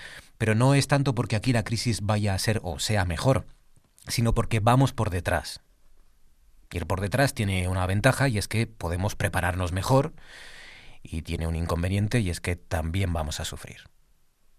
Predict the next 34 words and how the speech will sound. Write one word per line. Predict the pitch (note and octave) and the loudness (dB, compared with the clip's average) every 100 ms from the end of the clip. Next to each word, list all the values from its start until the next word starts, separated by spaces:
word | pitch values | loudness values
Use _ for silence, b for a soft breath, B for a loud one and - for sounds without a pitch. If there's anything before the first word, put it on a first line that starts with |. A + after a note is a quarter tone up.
| _ _ _ _ _ B B B B - | _ _ _ _ _ B B B B -2
En | |
las | G2+ - | 0 2
próximas | C3+ - C3+ C3 | 2 2 2 2
horas | C#3 A2+ | 0 2
van | B2 | 2
a | B2 | 4
llegar | A2+ A#2+ | 4 2
los | A2+ G2+ | 2 -2
test | - A#2+ - | 0 0 0
rápidos. | G#2+ - G#2 E2 D#2+ - | -2 2 2 0 -4 -4
Esta | - | -2
es | - | 0
una | G2+ | 0
de | F#2+ | 2
las | E2 | 0
novedades | F2 E2 F#2+ F#2 - | 0 0 0 0 -2
que | |
hemos | G2 F2+ | -4 -4
conocido | F#2 E2 - F2+ D#2+ | -2 -2 0 0 0
hoy. | D2 - | -2 -10
Los | - E2 | -6 -6
test | - G2 - - | -2 -2 -4 -4
rápidos, | F#2+ G#2 F#2 F#2+ | -2 0 -2 -4
aquellos | G2 G2+ | -2 -2
que | - | -2
pueden | G#2 A2 G#2 | -2 0 0
hacerse | F#2 A2 - B2+ B B - | 0 -2 0 -2 B B -6
sin | - A2 | -2 0
bajar | F#2 - B2 | 0 0 0
siquiera | - G#2+ A2 G2 | 0 -2 0 0
de | |
un | F#2+ | 0
coche, | G2 B2 - D#2 | 2 0 0 -4
¿no? | A#2 | -6